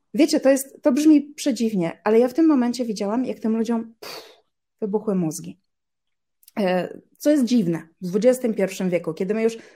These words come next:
właśnie teoretycznie wszystko sobie na ten temat powiedzieliśmy.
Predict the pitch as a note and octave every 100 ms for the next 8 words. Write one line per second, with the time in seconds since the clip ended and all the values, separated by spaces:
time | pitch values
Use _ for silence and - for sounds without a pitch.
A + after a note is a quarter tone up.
0 | - A3 G#3+ G3 F3 G3+ G#3 A#3+ A#3+ G#3+
1 | - B3+ B3+ - A#3 F#3+ F#3+ F3 F3 E3+
2 | F3+ F3 - _ _ _ _ G#3+ G3 F#3
3 | D#3 D#3+ -